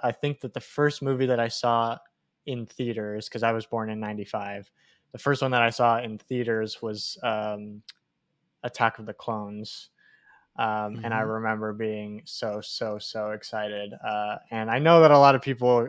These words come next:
Speaker 1: you know, they, they think it's probably one of the worst of the prequels. Um,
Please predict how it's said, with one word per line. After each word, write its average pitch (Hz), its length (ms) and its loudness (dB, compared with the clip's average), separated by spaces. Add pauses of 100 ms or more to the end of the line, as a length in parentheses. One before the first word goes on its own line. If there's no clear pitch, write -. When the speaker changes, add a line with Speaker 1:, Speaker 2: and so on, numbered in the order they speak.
Speaker 1:
you 123 140 -8
know, 110 300 -6 (960)
they, 120 260 2
they 120 100 4
think 117 240 -4
it's 110 140 -4
probably 117 240 6
one 110 140 -2
of 104 60 -6
the 110 80 -2
worst 110 340 -4
of 107 80 -10
the 107 80 -8
prequels. 107 640 -8 (560)
Um, 107 480 -6